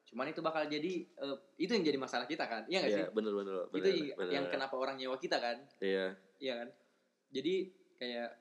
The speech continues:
Speaker 1: ini gue kembali bukan memperkeruh suasana, suasana hubungan antara arsitek dan interior,
Speaker 2: Hmm.
Speaker 1: interior designer. Ini gini, begini. Eh, mungkin ketika si arsitek itu punya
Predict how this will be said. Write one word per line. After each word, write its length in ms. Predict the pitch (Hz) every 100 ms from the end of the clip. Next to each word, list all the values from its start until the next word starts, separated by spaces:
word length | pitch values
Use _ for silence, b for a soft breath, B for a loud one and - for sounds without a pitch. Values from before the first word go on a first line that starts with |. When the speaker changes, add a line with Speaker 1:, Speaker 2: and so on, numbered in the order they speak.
| _ _ _ _ - _ -
Speaker 1:
ini 140 | 156 147 135
gue 240 | - 143
kembali 280 | 139 131 127 139
bukan 180 | 131 127
memperkeruh 400 | 120 - - 120
suasana, 300 | - 120 117
suasana 440 | - 127 120 117 120
hubungan 320 | 120 120 113
antara 260 | 113 110 113
arsitek 320 | - 123 -
dan 160 | 117 107
interior, 400 | 110 117 110 -
Speaker 2:
Hmm. 80 | -
Speaker 1:
interior 320 | 120 120 117
designer. 480 | 120 110 104 113 - _ _ _ _ _ _ _ _
Ini 160 | 147 165 165
gini, 200 | 131 123 -
begini. 320 | 120 120 113 _ _ _ _ _ -
Eh, 420 | 143 135 135 131 131 _ _ _ _ _ _
mungkin 480 | 127 113 120 143 165 _ _ _
ketika 320 | - - 120
si 280 | - 113 110
arsitek 440 | 117 - 120 110 -
itu 240 | _ 117 110 110 -
punya 640 | _ 120 113 110 110 110